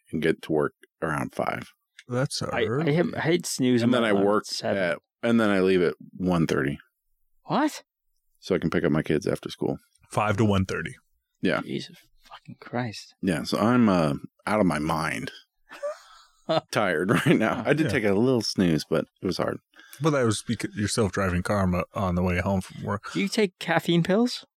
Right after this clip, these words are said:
Speaker 1: No. I drink, uh,
Speaker 2: Oh, rock
Speaker 1: coffee.
Speaker 2: s-, uh, rock star.
Speaker 1: And rock stars.
Speaker 3: Yeah.
Speaker 1: Do you have any pills? I'll take 'em. What do you
Speaker 3: Caffeine
Speaker 1: got?
Speaker 3: pills? I, I do.
Speaker 1: Or
Speaker 3: Genuinely, yeah.
Speaker 1: whatever.
Speaker 3: Uh, I, I learned
Speaker 1: Trucker,
Speaker 3: that
Speaker 1: trucker speed?
Speaker 3: Canada, like,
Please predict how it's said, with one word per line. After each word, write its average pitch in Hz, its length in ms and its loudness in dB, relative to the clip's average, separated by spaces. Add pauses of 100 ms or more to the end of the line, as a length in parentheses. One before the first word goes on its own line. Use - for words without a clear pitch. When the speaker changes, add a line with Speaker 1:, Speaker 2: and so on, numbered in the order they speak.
(500)
Speaker 1:
No. 143 220 4 (500)
I 104 60 0
drink, 110 400 2
uh, 101 420 4
Speaker 2:
Oh, - 60 4
rock 135 160 0
Speaker 1:
coffee. 127 140 2
Speaker 2:
s-, - 120 -6 (100)
uh, 120 80 0 (100)
rock 170 260 -2
star. - 180 -4
Speaker 1:
And 117 160 4
rock 127 200 2
stars. 73 300 -2 (140)
Speaker 3:
Yeah. 110 260 -4 (1000)
Speaker 1:
Do 143 60 2
you 131 60 4
have 160 140 4
any 240 160 4
pills? 294 540 0
I'll 131 120 2
take 127 240 2
'em. - 200 -2 (100)
What 113 120 0
do 123 40 4
you 120 100 4
Speaker 3:
Caffeine 110 60 4
Speaker 1:
got? - 40 2
Speaker 3:
pills? 294 260 -2 (300)
I, 143 80 -2 (140)
I 120 60 0
do. 185 320 2
Speaker 1:
Or 175 120 0
Speaker 3:
Genuinely, 202 240 2
yeah. 294 60 2
Speaker 1:
whatever. 147 420 2 (580)
Speaker 3:
Uh, - 40 -4
I, 123 640 0 (140)
I 127 80 0
learned 147 280 2
Speaker 1:
Trucker, 135 300 0 (220)
Speaker 3:
that 135 60 -6
Speaker 1:
trucker 139 240 0
speed? 151 300 2 (200)
Speaker 3:
Canada, 165 460 -2
like, 123 160 2